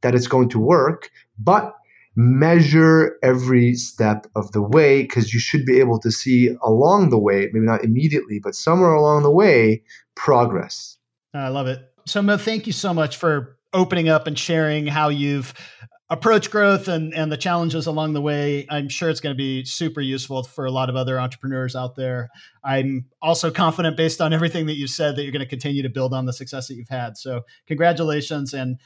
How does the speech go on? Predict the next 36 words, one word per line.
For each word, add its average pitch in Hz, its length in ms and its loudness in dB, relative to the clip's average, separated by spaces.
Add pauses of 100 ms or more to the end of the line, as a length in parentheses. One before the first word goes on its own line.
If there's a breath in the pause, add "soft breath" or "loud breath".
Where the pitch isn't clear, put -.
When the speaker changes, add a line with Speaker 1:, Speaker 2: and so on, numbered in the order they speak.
(200 soft breath)
Speaker 2:
to 156 120 -6
everybody 170 380 0
who's 147 240 -4
listening, 147 420 -4
thank 143 260 -6
you 135 80 -6
for 127 140 -14
tuning 120 320 -10
in. 104 200 -14 (360)
Speaker 1:
Thank 156 240 4
you 175 120 8
very 151 220 6
much 139 240 2
for 131 120 4
having 123 320 4
me. 127 260 8
Uh, 110 80 4
I'll 110 240 4
just 117 200 -4
leave 127 220 2
with 117 180 -2
one 117 440 4
last 110 360 2
ask 107 400 0
here. 117 400 6
If 110 340 0
you 127 360 6
are 113 600 4
interested 120 720 2
in 110 460 4
our 107 180 2
mission 110 360 4
of 104 80 2
accelerating 110 600 2
human 110 220 4
potential 117 680 0